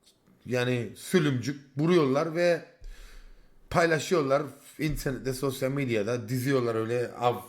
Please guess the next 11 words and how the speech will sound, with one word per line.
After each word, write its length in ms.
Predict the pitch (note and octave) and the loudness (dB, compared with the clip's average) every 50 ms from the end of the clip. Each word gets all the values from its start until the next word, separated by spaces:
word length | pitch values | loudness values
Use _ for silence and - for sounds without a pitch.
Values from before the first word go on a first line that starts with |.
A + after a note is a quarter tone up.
| - - | -14 -6
yaka-, 540 | A2+ B2 A#2+ A2+ A#2 A2+ G#2+ G#2 A2+ A#2+ C3 | -2 -2 -2 0 -2 -4 -4 -4 -6 -4 -2
öyle 220 | B2+ B2 B2+ B2+ C3 | 0 2 2 2 2
bir 80 | C3 | 2
havayla. 580 | A#2 A2 A#2+ A#2 A#2+ B2+ A#2+ A2+ G#2 G2+ G#2+ B2+ C3 C3 - _ _ _ - _ - - - - - - - - - - - - - - - - _ _ - | 0 2 0 2 2 2 0 0 -2 -4 -6 -6 -8 -10 -14 _ _ _ -20 _ -20 -20 -20 -20 -20 -20 -20 -20 -20 -20 -20 -20 -20 -20 -20 -20 _ _ -2
Ve 100 | F3+ F3+ | 0 0
bu 100 | G#3 G#3 | 2 4
gösteri 400 | C4 C4 B3 B3+ - G#3+ G#3 G#3 | 6 6 6 6 4 2 2 2
bizim 400 | G3+ A3 F#3+ A3+ A#3 A3 G3+ F#3 - | 0 0 2 2 2 2 0 -2 -4
inkel 520 | - G3+ G#3 F#3+ C#3+ - - A3 A3 G#3 E3 | -2 -2 -2 -2 0 2 4 4 4 4 2
olduğumuzu. 840 | - G#3 G#3+ G#3 E3 G3 F#3+ F3+ F3 F3 D3 G3 F#3+ D3 G2+ - - - _ _ _ _ _ _ _ _ _ _ _ - - _ _ _ _ _ _ _ _ _ _ _ - - - - - _ _ _ - | 2 2 2 2 2 0 0 0 -2 0 2 2 2 2 2 -2 -8 -18 _ _ _ _ _ _ _ _ _ _ _ -20 -20 _ _ _ _ _ _ _ _ _ _ _ -20 -20 -20 -20 -20 _ _ _ 2
Ve 220 | F#3 G#3+ A3 G3+ | 4 4 4 2